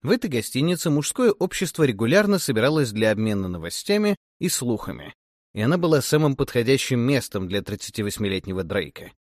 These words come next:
дружелюбного, словоохотливого весельчака, которому было просто нечего делать. Все вечера он просиживал в баре гостиницы,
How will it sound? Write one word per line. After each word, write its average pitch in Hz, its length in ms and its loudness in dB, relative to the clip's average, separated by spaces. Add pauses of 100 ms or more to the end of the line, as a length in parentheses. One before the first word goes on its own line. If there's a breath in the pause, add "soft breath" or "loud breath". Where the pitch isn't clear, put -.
(200)
дружелюбного, 139 920 2 (260)
словоохотливого 113 1120 0
весельчака, 95 840 -4 (540)
которому 240 420 4
было 180 240 4
просто 143 440 -2
нечего 92 500 -4
делать. - 520 -16 (640)
Все - 260 4
вечера 185 340 4
он 180 160 4
просиживал 127 640 2
в 95 80 -8
баре 110 240 2
гостиницы, 196 800 0